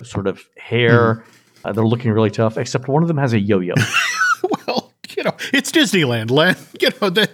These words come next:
Speaker 1: It's, yeah.
Speaker 2: it's, you know, to have the stiletto probably wouldn't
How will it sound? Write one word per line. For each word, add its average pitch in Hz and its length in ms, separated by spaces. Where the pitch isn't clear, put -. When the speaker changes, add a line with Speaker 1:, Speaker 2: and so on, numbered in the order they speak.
Speaker 1:
It's, 175 360
yeah. 117 240
Speaker 2:
it's, - 760
you 320 140
know, 262 100
to 247 120
have 233 240
the 214 100
stiletto 135 540
probably 170 540
wouldn't 120 180